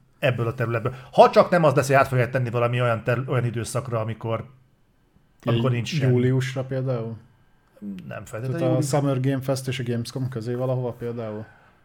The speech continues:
Speaker 1: Mm, mondjuk.
Speaker 2: Té van, hi-, hiányolja az akomat.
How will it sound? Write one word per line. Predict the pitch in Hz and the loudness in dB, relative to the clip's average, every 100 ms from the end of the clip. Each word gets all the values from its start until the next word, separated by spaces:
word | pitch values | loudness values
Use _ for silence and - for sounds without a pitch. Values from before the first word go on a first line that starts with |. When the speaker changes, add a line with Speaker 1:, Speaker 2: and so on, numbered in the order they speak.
| _ _ _ _ _ 233 | _ _ _ _ _ -20
Speaker 1:
Mm, | 240 233 226 226 220 214 208 208 208 208 202 | -16 -12 -8 -6 -6 -4 -2 0 2 2 2
mondjuk. | 185 143 131 113 104 - - - - - - - - _ _ _ _ _ _ _ _ _ _ _ - _ _ - - - - - - - - _ - | 2 2 0 0 -6 -10 -10 -12 -16 -20 -20 -20 -20 _ _ _ _ _ _ _ _ _ _ _ -20 _ _ -20 -20 -20 -20 -20 -20 -20 -20 _ -10
Speaker 2:
Té | 113 | -8
van, | 107 104 | -6 -6
hi-, | 120 117 | -6 -4
hiányolja | 139 123 113 113 110 | -2 -2 -2 -4 -4
az | 113 | -4
akomat. | 117 - 117 | -6 -6 -8